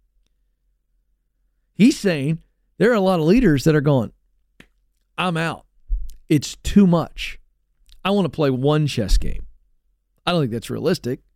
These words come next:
but they could be saying they're going, "It's too much. I'm multidimensional. I'm over here, I'm over here, I'm over here, and I'm, I'm, I'm not able to keep up." And, and, and the, the, the very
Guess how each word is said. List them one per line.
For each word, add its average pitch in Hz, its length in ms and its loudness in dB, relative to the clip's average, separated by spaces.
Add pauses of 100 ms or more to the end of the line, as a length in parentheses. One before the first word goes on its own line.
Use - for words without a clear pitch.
(540)
but 196 100 -6
they 175 100 2
could 131 120 -4
be 113 80 -2
saying 160 200 2
they're 151 80 4
going, 151 140 2
"It's 135 100 -6
too 180 160 -4
much. - 460 -6 (1400)
I'm 165 220 0
multidimensional. 185 640 0
I'm 156 100 -2
over 117 200 -4
here, 180 260 0
I'm 165 60 0
over 135 140 -2
here, 175 180 2
I'm 160 80 2
over 127 180 -4
here, 180 440 2
and 147 240 0
I'm, 135 380 -4
I'm, 139 240 -4
I'm 131 180 -6
not 147 200 -2
able 139 160 -2
to 123 80 -8
keep 147 260 -8
up." 165 240 -4 (540)
And, 151 200 -4
and, 156 240 -2
and 147 220 2
the, 139 80 4
the, 147 220 -8
the 143 280 0
very 202 760 2